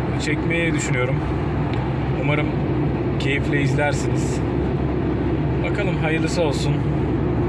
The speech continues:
Tekrar sizlerle görüşmek üzere kardeşlerim. Allah'a emanet. Evet dostlar, selam. Ee, Tekirdağ Sultanköy'e geldik. Yolda gelirken de demiştim zaten, kuzenimle orada buluşacağız diye. Geldik, bakalım nasibimizi şimdi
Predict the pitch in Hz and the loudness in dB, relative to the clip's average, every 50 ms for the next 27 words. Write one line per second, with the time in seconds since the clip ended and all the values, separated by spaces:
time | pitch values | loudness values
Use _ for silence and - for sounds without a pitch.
0 | - - - - - - - - - - - 147 151 156 165 165 160 143 151 151 | 0 0 0 0 0 0 0 0 0 0 0 0 0 0 2 2 2 2 2 2
1 | 143 156 160 160 165 160 156 151 151 143 - 156 165 - 151 151 139 127 131 131 | 2 2 2 2 2 2 4 2 2 2 2 0 0 0 2 2 2 2 2 2
2 | 127 120 120 - 127 120 113 - - - - - - - - - - - - - | 0 0 0 0 0 0 0 0 0 0 0 0 0 0 0 0 0 0 0 0
3 | - - 139 127 131 135 147 151 151 147 143 135 131 123 113 104 104 - - - | 0 0 2 2 2 2 2 2 2 2 2 2 0 0 0 0 -2 -2 -2 -2
4 | - - - - - - - - - - - - - - - - - - - - | -2 -2 -2 -2 -2 -2 -2 -2 -2 0 0 0 0 0 0 -2 -2 -6 -8 -10
5 | - - - - - - 196 233 247 233 180 208 220 220 - - 254 233 185 - | -10 -10 -10 -6 -2 0 2 2 2 2 4 4 4 4 4 2 2 2 2 0
6 | 220 233 254 240 190 - - - - - - - - - - 190 202 208 214 214 | 0 2 2 2 0 -2 -12 -18 -18 -16 -16 -14 -14 -10 -4 -2 0 0 0 0
7 | 208 - 226 220 - 269 247 254 262 269 254 - 247 226 - 269 269 269 - - | 0 0 -2 0 0 0 2 2 2 2 2 -2 -4 0 2 2 2 2 0 -4
8 | 269 277 277 262 262 254 233 214 208 - 202 214 220 233 226 247 226 240 240 254 | -4 -2 0 0 0 0 0 -2 -4 -2 2 2 2 2 2 -2 -4 -4 -4 -4
9 | 247 247 247 247 247 247 247 240 247 247 254 220 - 262 240 220 226 233 220 214 | -4 -2 -2 -2 -2 -2 -4 -4 -4 -4 -6 -6 -6 -6 -2 0 2 2 2 2
10 | - 240 254 262 - - - - - - - 196 196 202 254 254 269 262 254 247 | 0 -2 -4 -4 -6 -10 -12 -14 -14 -14 -12 -8 -4 -4 -2 -2 -2 0 2 2
11 | 247 247 240 254 226 226 226 220 214 - - 220 214 214 - - 208 214 240 269 | 2 2 0 -4 -4 -4 -4 -6 -6 -4 -2 -2 -2 -2 -2 -4 -4 -2 -2 -2
12 | 277 285 - - - - - - - - - 220 220 233 254 262 285 226 247 254 | -4 -6 -10 -16 -16 -16 -14 -14 -12 -6 0 2 2 2 2 -2 -4 -2 -2 0
13 | - 262 269 262 247 233 247 240 - 269 254 262 262 247 277 262 - 277 269 | 0 0 -2 0 0 -2 -2 -4 -4 -6 -8 -6 -6 -6 -6 -6 -6 -6 -6